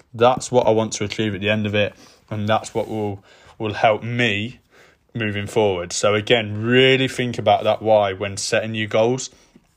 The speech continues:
And again, it can be in relation to anything, any goals. So again, if you've not read the book already, stop, uh, stop, uh, f-,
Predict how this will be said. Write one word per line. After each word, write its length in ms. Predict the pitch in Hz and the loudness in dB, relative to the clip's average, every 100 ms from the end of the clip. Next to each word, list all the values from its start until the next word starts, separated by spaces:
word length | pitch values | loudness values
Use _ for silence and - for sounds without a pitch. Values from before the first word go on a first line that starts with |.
| _ - | _ -10
And 100 | 123 | -6
again, 280 | 120 120 117 | 0 2 2
it 100 | 113 | -2
can 180 | - 123 | -8 -2
be 160 | 120 120 | 0 -2
in 140 | 117 | -2
relation 360 | 117 117 123 110 | -2 -2 -4 -4
to 240 | 117 117 | -4 -2
anything, 480 | 120 117 110 101 98 | -2 -2 -4 -8 -4
any 220 | 117 120 | -4 -2
goals. 420 | 110 104 90 85 - - - - - | 0 0 0 -6 -14 -16 -20 -20 -12
So 240 | - 117 117 | 0 2 4
again, 360 | 117 120 107 - - - | 4 2 2 -10 -20 -10
if 120 | 139 131 | -2 0
you've 180 | 113 | 2
not 320 | 131 139 151 151 | 2 4 4 6
read 180 | 151 | 4
the 80 | 135 | 4
book 240 | 120 139 - | 2 4 8
already, 400 | 120 117 127 123 | 6 6 4 0
stop, 540 | - - - 123 - | -4 -4 2 2 2
uh, 240 | 127 123 123 | 0 2 2
stop, 500 | - - 139 127 135 | -2 -6 -2 0 2
uh, 160 | 135 120 | 0 -2
f-, 340 | - - | -12 -20